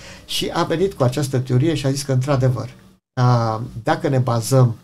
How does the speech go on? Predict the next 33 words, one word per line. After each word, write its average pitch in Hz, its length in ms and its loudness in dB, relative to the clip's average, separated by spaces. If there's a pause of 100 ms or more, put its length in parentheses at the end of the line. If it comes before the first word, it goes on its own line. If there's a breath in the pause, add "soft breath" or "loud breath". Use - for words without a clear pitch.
(160)
pe 147 100 0
un 139 180 4
grup 135 240 2
de, 117 400 0
de 120 100 4
oameni 180 560 2
și - 160 -4
pe 127 160 6
decizia 127 500 4
pe 131 100 2
care 123 200 2
o 113 40 4
ia 143 200 6
un 120 160 4
grup 127 220 2
de 113 80 -2
oameni, 151 500 0
de 156 80 0
obicei 135 400 0
ea 113 80 2
este 123 240 2
mai 110 160 -2
bună 127 220 2
decât 127 460 0
decizia 127 360 0
pe 131 100 0
care 131 220 2
o 131 40 4
luau 143 420 4
oricare 127 680 4 (560 loud breath)
dintre, 113 720 4 (220)
dintre 123 320 6 (120)
ei. 107 280 -8